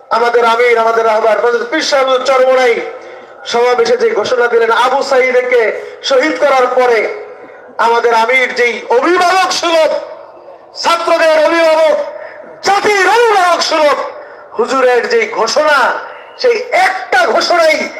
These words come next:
এই পুরা আন্দোলনের চিত্রকে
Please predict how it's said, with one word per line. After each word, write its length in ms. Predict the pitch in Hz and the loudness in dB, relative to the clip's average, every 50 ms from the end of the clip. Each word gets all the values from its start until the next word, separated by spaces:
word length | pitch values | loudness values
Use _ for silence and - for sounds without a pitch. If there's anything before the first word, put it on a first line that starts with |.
| - - - - | -14 -12 -4 -2
এই 160 | 262 285 269 | -2 -2 -2
পুরা 400 | 254 - - 294 285 294 285 277 | -2 -2 -2 0 2 2 4 4
আন্দোলনের 1000 | 269 254 233 233 269 311 320 311 320 320 381 415 415 427 415 415 381 330 269 - - - - - - - - | 4 4 4 2 2 2 2 0 0 2 2 2 2 2 2 2 2 0 0 -2 -4 -10 -12 -14 -18 -18 -4
চিত্রকে 500 | - 440 415 - - 381 359 - - 302 | -2 -2 -2 0 0 0 0 2 2 2